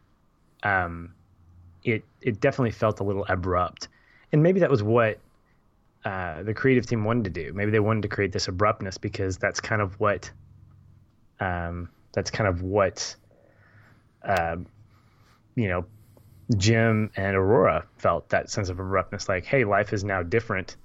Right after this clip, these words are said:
because there's an explosion and, and <laughs> now there's somebody else that's awake and we've got problems." So, I mean, I felt that same kind of weirdness, uh, but I kn-, for me, it didn't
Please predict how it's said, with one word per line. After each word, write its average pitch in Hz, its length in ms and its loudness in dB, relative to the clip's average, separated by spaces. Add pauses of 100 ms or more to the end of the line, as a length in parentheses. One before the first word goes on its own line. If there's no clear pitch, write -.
(440)
because 98 240 -2
there's 98 120 2
an 101 80 -4
explosion 101 520 2
and, 95 200 -4 (140)
and 110 140 4
<laughs> 90 200 4
now 135 60 4
there's 104 180 2
somebody 101 320 0
else 95 200 -2
that's - 140 -4
awake 98 360 2
and 98 100 -2
we've 95 120 -4
got 95 160 -2
problems." 92 560 -2
So, 92 280 -2 (640)
I - 40 -4
mean, 113 200 -2 (380)
I - 200 -4
felt 143 240 2
that 120 140 0
same 123 300 0
kind 107 320 -2
of 120 160 -2 (460)
weirdness, 123 580 2 (560)
uh, 95 140 -4
but - 280 -6
I 113 100 4
kn-, 123 140 0
for 120 160 -2
me, 120 100 4
it 104 80 0
didn't 101 340 -4